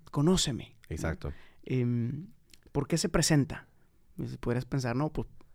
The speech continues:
Speaker 1: porque es educado, ¿no?
Speaker 2: Sí.
Speaker 1: Para que, para que Moisés sepa, ¿no? <laughs> ¿Quién
Speaker 2: Hola,
Speaker 1: está
Speaker 2: amigos.
Speaker 1: hablando? Bueno, buenas tardes, soy
Speaker 2: Aquí
Speaker 1: el
Speaker 2: está mi,
Speaker 1: Señor.
Speaker 2: aquí está mi tarjeta.
Speaker 1: Yo me llamo John y tú, pues, yo soy el Señor, tu Dios. <laughs> ¿No?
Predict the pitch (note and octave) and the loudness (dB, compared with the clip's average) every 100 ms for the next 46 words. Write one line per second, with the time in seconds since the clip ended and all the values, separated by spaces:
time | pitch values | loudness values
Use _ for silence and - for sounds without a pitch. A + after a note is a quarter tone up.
0 | - - - - - A#2 E3 C#3 D#3 D#3+ | -20 -18 -10 -8 -2 2 2 6 10 10
1 | B2 C3+ D3+ B2 A#2+ - G#2 - - - | 10 6 6 4 4 2 0 -6 -12 -6
2 | C#3+ B2 D3 C#3 B2 D#3 F#3 F#3+ D#3 B2+ | -4 0 0 2 2 4 6 6 6 2
3 | D#3 A3 - C3 F#3 - C#3 - D#3 D3+ | 2 2 0 0 2 6 10 12 12 12
4 | E3+ D3+ - - - - - C3 D3 F#3+ | 10 4 0 -6 -6 -6 -2 4 6 6
5 | F#3 F#3+ - F#3+ F#3 E3 F3+ G3+ - F#3+ | 10 8 12 12 12 8 8 8 10 10
6 | F3+ B2 A#2+ A2+ C3 C3 A2+ B2+ C3 B2+ | 8 6 0 4 6 8 8 8 8 6
7 | A2 - E3+ F3 G3 G3 F#3+ F#3 D#3+ G#3 | 4 0 4 6 4 6 6 6 4 2
8 | G3 F3 E3 G3+ F3 E3 D#3+ D3+ D3 C#3+ | 4 6 6 6 6 8 8 8 6 6
9 | C3 A#2 - D3 D3+ | 6 4 -2 4 6